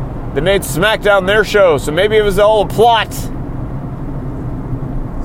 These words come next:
But what ended up happening this week, I ended up relaxing. I took a, I took, I took a weekend off, if you will,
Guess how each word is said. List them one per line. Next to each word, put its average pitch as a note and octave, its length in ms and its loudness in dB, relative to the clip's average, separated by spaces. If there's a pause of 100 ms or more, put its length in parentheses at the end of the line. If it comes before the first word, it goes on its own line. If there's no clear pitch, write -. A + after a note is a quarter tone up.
(800)
But C#3 100 4
what E3 140 4
ended G3 260 2
up E3 140 4
happening D#3+ 400 2
this C#3+ 160 -2
week, E3 100 4
I E3+ 120 4
ended G3 200 0
up F3+ 160 2
relaxing. C3+ 640 2
I G#2 80 -2
took D#3+ 220 0
a, B2+ 220 0
I A#2 60 -4
took, F3+ 220 0 (160)
I A2 180 -6
took E3+ 300 0
a B2+ 60 4
weekend C#3 440 0
off, D#3 340 2
if A2+ 140 -6
you A2+ 100 -2
will, G#2 300 2